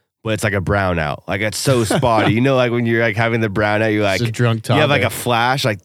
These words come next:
Speaker 1: "Did that happen?" Like, "Yeah, that happened." You had a
Speaker 2: Yeah.
Speaker 1: little screenshot of it. That's what I think these young memories are, just screenshots. So it's
Speaker 2: So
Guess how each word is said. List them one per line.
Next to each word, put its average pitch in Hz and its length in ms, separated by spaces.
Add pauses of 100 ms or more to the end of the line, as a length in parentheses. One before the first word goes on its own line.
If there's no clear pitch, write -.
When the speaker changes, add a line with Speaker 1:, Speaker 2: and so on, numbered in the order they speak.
Speaker 1:
"Did 123 120
that 151 160
happen?" 147 340
Like, 92 160
"Yeah, 123 400
that 113 200
happened." 107 480
You 110 160
had 107 120
a - 20
Speaker 2:
Yeah. 101 60
Speaker 1:
little 104 160
screenshot 131 680
of 131 140
it. - 160 (380)
That's 135 200
what 165 140
I 127 120
think 123 200
these 104 260
young 110 320
memories 101 340
are, 85 100
just 85 280
screenshots. 90 680 (320)
So 101 240
it's - 320 (640)
Speaker 2:
So - 240